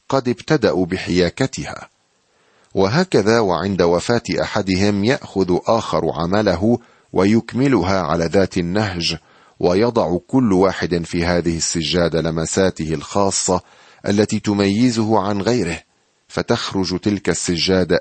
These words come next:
آية في الجمال، إذ قد وضع فيها ذوق وحس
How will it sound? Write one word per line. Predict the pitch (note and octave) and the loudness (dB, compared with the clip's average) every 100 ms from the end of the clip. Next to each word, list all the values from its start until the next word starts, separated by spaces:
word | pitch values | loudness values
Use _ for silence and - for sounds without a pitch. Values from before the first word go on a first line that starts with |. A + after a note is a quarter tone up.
| - | 0
آية | A2 A2+ G#2+ | 0 2 2
في | - G2+ G2 | 0 -4 -2
الجمال، | G#2 F#2 G2+ F2+ B1 C2+ - _ _ _ - | -2 0 0 -2 -6 -12 -14 _ _ _ -6
إذ | G2 F2 - | -4 -4 -6
قد | D#2+ D2+ | -6 -4
وضع | D#2+ G#2+ G2 - D2 | -2 0 2 0 -4
فيها | - G2+ F2 D#2+ D#2+ D#2 - D2+ | -4 -2 -2 0 0 0 -4 -2
ذوق | G2 G#2 - F#2 | 0 0 0 -2
وحس | E2+ D#2+ C#2+ F#2+ - | -2 -4 -4 -4 -4